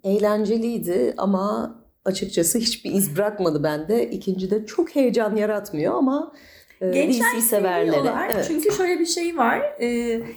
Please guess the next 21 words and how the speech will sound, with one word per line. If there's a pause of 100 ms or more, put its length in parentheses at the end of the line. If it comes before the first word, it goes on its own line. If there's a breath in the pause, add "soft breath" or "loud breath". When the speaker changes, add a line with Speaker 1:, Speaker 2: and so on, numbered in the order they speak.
(140 loud breath)
Speaker 2:
gençlerin
çocukların
süper
kahraman
dönüşme
hikayesi.
Dolayısıyla
her
gence
ve
çocuğa
aslında
"Sen
de
bir
süper
kahraman
olabilirsin."
mesajını (360 soft breath)
vermesi
itibariyle,